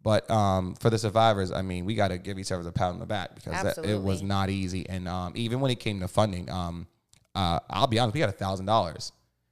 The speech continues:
Speaker 1: because all of, it was so much going around. Like, I'm, uh, uh, I'm a minority, so I
Speaker 2: Mm-hmm.
Speaker 1: do, <laughs> and this is, I do a lot of things based on the color of my skin. I'm not even gonna lie. It's,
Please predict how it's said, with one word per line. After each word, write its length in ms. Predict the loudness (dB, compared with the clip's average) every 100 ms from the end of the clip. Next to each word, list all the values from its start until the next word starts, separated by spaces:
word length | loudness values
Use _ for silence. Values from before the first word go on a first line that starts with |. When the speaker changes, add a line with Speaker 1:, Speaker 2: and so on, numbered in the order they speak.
| -12
Speaker 1:
because 220 | -6 2
all 240 | 6 6
of, 80 | 6
it 60 | 2
was 100 | 0
so 180 | 2 2
much 260 | 2 0
going 200 | 0 0
around. 400 | 0 -2 0 0
Like, 140 | -2 -2
I'm, 280 | 0 0 -4 -14 _ _ -6
uh, 60 | -6 -6
uh, 560 | -12 -14 _ _ -16 -16 _ _ _ _ _ 4
I'm 120 | 6
a 40 |
minority, 480 | 8 12 12 10 4 -8 -8
so 400 | 4 8 10 8
I 160 | 8 6
Speaker 2:
Mm-hmm. 60 | 6
Speaker 1:
do, 180 | 6
<laughs> 200 | 6 8 8
and 280 | 8 8 6
this 160 | 6
is, 160 | 4 2 -6 -12 2
I 160 | 6 8
do 160 | 8
a 20 | 6
lot 260 | 8 6
of 120 | 4
things 460 | 4 2 2 -2 -6 -6 0
based 200 | 2 2
on 40 |
the 60 | 0
color 220 | 6 6
of 40 | 6
my 140 | 2
skin. 260 | 0 -2 0
I'm 140 | 2
not 160 | 6 6
even 120 | 4
gonna 100 | 2
lie. 320 | 4 6 6 4
It's, 280 | -2 -2